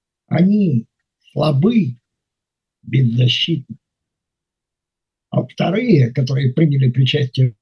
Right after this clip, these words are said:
буйвола, они смелы, отважны, решительны, они знают, как надо и что надо.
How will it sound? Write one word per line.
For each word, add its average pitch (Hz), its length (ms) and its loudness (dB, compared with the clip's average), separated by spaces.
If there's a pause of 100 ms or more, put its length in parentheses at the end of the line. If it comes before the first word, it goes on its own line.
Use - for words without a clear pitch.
(140)
буйвола, 123 460 0
они 117 140 4
смелы, 147 640 0 (540)
отважны, 139 680 4
решительны, 143 640 2
они 165 220 2
знают, 240 520 0
как - 260 -2
надо 143 580 0 (180)
и 165 100 4
что 269 540 0
надо. 190 460 0